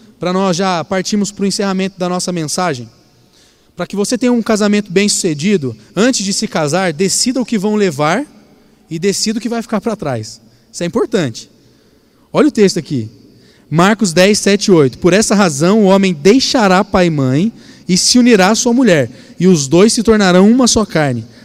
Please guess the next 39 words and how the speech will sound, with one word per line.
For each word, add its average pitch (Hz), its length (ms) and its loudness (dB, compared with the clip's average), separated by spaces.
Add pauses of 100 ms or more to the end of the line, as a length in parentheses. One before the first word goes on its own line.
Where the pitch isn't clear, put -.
(180)
Assim, 180 640 0
eles 185 180 4
já 196 120 2
não 214 120 4
são 226 240 2
dois, 175 480 4 (320)
mas 156 360 0
uma 254 260 6
só 220 220 2
carne." 123 480 -4 (840)
Nós 175 160 -2
precisamos 226 760 0
deixar 233 340 0
algumas 240 320 0
coisas 240 220 2
pra 233 180 -6
trás. 196 380 -4
A 190 40 0
Bíblia, 226 300 -2
a 180 140 -6
Bíblia 226 200 -2
tá 233 120 -4
dizendo, 202 500 -4 (420)
"Deixará 202 800 0
pai 196 260 -2
e 185 40 -2
mãe." 160 260 -4
Não 175 140 -6
tá 269 100 -2
dizendo 254 240 -4
que - 80 -8
você 202 240 -2
vai 190 100 -2
desonrar 165 460 -2
pai 165 200 -4
e 160 40 -4
mãe 156 180 -4
deixando 151 480 -4
eles. 117 360 -8